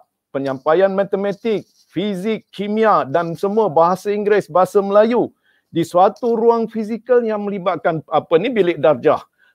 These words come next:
Ada kelas dan murid-murid dikumpulkan di dalam satu kelas mengikut kelas masing-masing, mengikut, mengikut pelajaran masing-masing.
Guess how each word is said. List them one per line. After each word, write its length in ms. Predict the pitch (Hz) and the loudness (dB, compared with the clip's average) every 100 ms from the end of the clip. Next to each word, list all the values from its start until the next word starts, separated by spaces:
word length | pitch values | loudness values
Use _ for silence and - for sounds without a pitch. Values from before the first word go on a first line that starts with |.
| _ | _
Ada 320 | 202 233 262 247 | 0 4 2 2
kelas 560 | 240 220 151 - - _ - | 2 4 4 0 -14 _ -2
dan 200 | 156 160 | -2 0
murid-murid 680 | 170 180 180 175 175 190 180 | 0 0 0 -2 0 0 0
dikumpulkan 800 | 165 165 175 165 180 175 185 170 | -2 -4 -6 -4 -4 -2 0 -2
di 80 | 170 | -2
dalam 240 | 165 170 160 | -2 -2 0
satu 400 | 190 202 240 - | -2 -2 -8 -2
kelas 480 | 196 208 247 240 _ | 2 4 4 -2 _
mengikut 440 | 165 196 180 185 - | -6 -4 0 -2 0
kelas 280 | 185 180 - | 0 0 0
masing-masing, 720 | 175 165 165 160 151 214 233 | -6 -4 -4 -4 -2 2 2
mengikut, 400 | 180 180 180 190 - 175 - 180 | 0 -6 -2 -4 -2 -6 -6 -6
mengikut 560 | 156 180 180 175 156 | -6 -4 -2 -2 0
pelajaran 400 | 156 147 139 143 | 0 0 2 0
masing-masing. 720 | 127 127 135 123 120 - 110 | 0 -6 -6 -8 -8 -8 -12